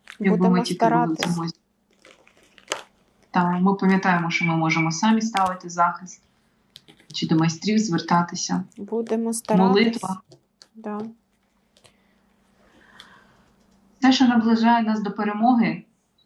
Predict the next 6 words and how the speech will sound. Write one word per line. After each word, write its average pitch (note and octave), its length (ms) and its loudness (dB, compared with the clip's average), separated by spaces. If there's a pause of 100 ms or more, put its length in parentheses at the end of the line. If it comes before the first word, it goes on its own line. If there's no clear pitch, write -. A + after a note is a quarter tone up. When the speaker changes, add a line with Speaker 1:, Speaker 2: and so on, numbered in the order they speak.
(160)
Speaker 1:
треба F#3+ 280 4
робити F3+ 420 2
енергетично G#3+ 920 0 (1300)
і F#3 120 4
іншими E3+ 380 0
шляхами. E3 580 -6